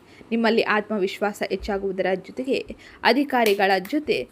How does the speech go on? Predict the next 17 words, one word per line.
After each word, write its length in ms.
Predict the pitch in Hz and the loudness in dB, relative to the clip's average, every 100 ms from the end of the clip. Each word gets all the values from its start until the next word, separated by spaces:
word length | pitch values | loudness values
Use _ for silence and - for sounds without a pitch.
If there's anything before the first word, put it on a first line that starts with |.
| - 254 | -8 -8
ಉತ್ತಮ 260 | 254 233 226 | -4 -4 -2
ರೀತಿಯ 300 | 220 208 202 | -2 -2 0
ಬೆಂಬಲವನ್ನು 640 | 220 269 294 285 294 254 - | -2 0 0 0 -2 -4 -6
ಪಡೆಯಲಿದ್ದೀರಿ. 800 | 269 285 208 190 185 - 190 190 - - - - - | -4 0 0 -2 -6 -4 0 0 -4 -16 -20 -14 -4
ಗೌರವ 420 | 233 226 226 220 202 | 4 4 6 4 2
ಮರಳಿ 420 | 214 226 220 220 | 2 2 2 0
ಬರಲಿದೆ. 480 | 190 202 196 - - - - | -2 -2 -2 -4 -8 -20 -4
ಹಾಗೆ 360 | - 240 285 - - | 0 0 0 -8 0
ವೃತ್ತಿಯಲ್ಲೂ 520 | 269 - 277 247 247 | 0 2 4 4 4
ಕೂಡ 240 | 254 269 247 - - | 0 0 0 0 -4
ಉತ್ತಮ 260 | 240 233 226 | -4 -2 0
ರೀತಿಯ 300 | 233 220 226 | 0 0 2
ನಿಯಂತ್ರಣವನ್ನು 920 | 220 240 277 285 294 302 294 240 - | 2 2 0 -2 -2 -2 -4 -8 -10
ಸಾಧಿಸಲಿದ್ದೀರಿ. 920 | - 285 214 - 208 196 185 190 214 - - - - - - | -4 -2 -2 -2 0 2 2 2 0 0 -14 -20 -20 -20 -10
ಹಾಗೆ 320 | 214 202 185 - - - - | -2 -2 -2 -8 -14 -20 -4
ಶನಿಯ 360 | - 254 240 220 | 4 6 6 0
ಪ್ರಭಾವದಿಂದಾಗಿ 1080 | 233 214 208 220 220 226 196 196 254 277 | 2 2 4 2 2 -2 -4 -2 -4 -6